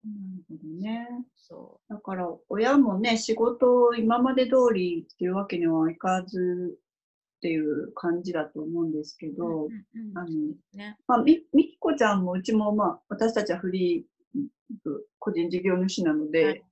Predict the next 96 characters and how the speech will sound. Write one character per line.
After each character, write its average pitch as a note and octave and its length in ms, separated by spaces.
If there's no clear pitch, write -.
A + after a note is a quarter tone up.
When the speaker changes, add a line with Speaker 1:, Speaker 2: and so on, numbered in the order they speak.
Speaker 1:
ま、 F#3 100
自 G3 100
宅 F#3+ 580
と F#3+ 100
か D#3+ 180
で - 240
仕 - 140
事 F3 260
し - 100
て F#3 140
る F3+ 240
じ E3+ 80
ゃ - 40
な D3+ 120
い - 60
で F#3+ 80
す - 80
か。 E3+ 140
Speaker 2:
う D#3 80
ん、 - 0
う - 40
ん、 - 40
う G#3+ 340
ん。 F#3 40
Speaker 1:
だ G#3 80
か G3+ 140
ら、 F3 60
ま F#3 120
あ、 E3+ 40
私 A3 240
な A#3+ 120
ん A#3 60
か F3 60
は D#3+ 100
ち G3+ 100
ょ - 20
っ - 40
と E3+ 100
ど F#3 120
う G3 60
し - 60
て G#3 100
も F#3 120
仕 G3 100
事 F#3+ 320
を F#3 100
セ F#3+ 160
ー E3 60
ブ D#3+ 140
せ F3 140
ざ F3 120
る D#3+ 120
を - 20
得 F3+ 100
な F#3 120
か - 120
っ - 100
た D#3 80
り D#3 80
す - 160
る F3+ 140
ん D#3+ 160
で D#3+ 60
す - 80
け E3 120
ど、 F3+ 340
Speaker 2:
は E3+ 200
い。 - 80
Speaker 1:
ま A#3+ 80
あ、 A3 40
リ A3+ 160
モ D#4 200
ー - 100
ト E4 300
の D4+ 180
人 D4 220
も G#3 240
増 A3 80
え F#3+ 100
て D#3+ 140
ま D3+ 160
す - 120
よ D#3 80
ね。 G3+ 180
ま G#3+ 120
あ、 - 140
増 D#4+ 80
え D#4+ 60
て C#4+ 100
る A3+ 60
っ - 40
て - 40
言 G3 80
っ - 40
て F3+ 60
も E3 260